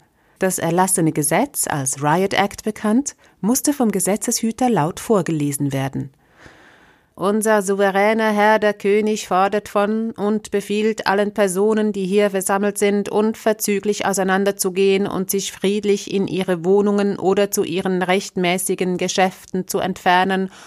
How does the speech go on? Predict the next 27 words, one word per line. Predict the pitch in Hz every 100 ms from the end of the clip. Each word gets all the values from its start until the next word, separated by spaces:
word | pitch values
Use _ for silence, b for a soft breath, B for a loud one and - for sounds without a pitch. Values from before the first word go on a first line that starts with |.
| B
unter | - 226 226 247 233
Androhung | 202 208 202 202 208 208
der | 185
Strafen, | - - 185 190 - 185 196
die | 190
das | 185 -
Gesetz | 180 185 190 -
vorsieht, | - 196 196 202 202 -
das | 175 185
im | 202 -
ersten | 170 190 196 208 190
Jahr | 175 180
von | 196 190 -
König | - 196 196 190
George | - 165 185 190
erlassen | 185 180 185 - 185
wurde, | 180 185 190 190 196 B B
um | 180 185 -
Tumulten | 196 190 220 226 233 220 214
und | 196 175
aufrührerischen | 185 196 196 208 196 196 202 202 196 196
Versammlungen | 190 202 180 190 196 190 190 196
vorzubeugen. | 190 208 208 208 190 - 185 170 160 156 131 B B B B B
Gott | 208 214 214
schütze | 220 208 214
den | 202 196
König." | 220 202 175 - -